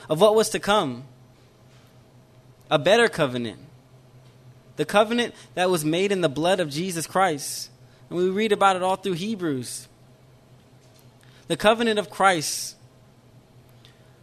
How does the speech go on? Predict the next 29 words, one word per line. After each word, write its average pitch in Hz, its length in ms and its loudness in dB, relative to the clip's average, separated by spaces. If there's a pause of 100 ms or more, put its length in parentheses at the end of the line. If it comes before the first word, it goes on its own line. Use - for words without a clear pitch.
(240)
When 147 200 -2
he 220 220 0
died 214 300 6
on 202 120 2
that 180 180 -2
cross, - 600 0 (140)
he 202 180 -6
made 196 180 0
atonement. 175 460 -4
He 202 100 -4
made 202 240 -2
access. 165 520 0
He 190 100 -6
made 190 300 0 (300)
it 185 120 2
available 165 720 2
to 156 140 -4
you. 131 320 -2 (260)
The 156 120 4
free 220 280 -2
gift 208 260 0
of 160 100 -6
salvation. 170 720 -2 (1400)
The 147 80 -6
gift 208 260 0
of 185 80 -2
fellowship 180 580 -2
with 131 160 -6
God. 143 440 0